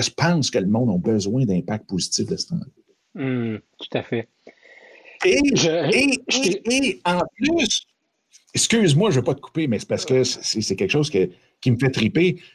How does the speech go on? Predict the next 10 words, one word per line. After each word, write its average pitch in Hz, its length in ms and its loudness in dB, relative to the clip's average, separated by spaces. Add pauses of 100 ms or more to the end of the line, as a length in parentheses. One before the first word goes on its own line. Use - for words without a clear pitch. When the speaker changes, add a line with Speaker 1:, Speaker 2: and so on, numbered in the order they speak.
Speaker 1:
c'est 110 140 -4
qu'en 139 240 0
plus, 220 440 -4
les 110 200 2
jeunes, 220 420 0 (360)
c'est 123 280 2
eux 190 120 4
qui 139 100 -2
ont 107 80 2
décidé 110 420 0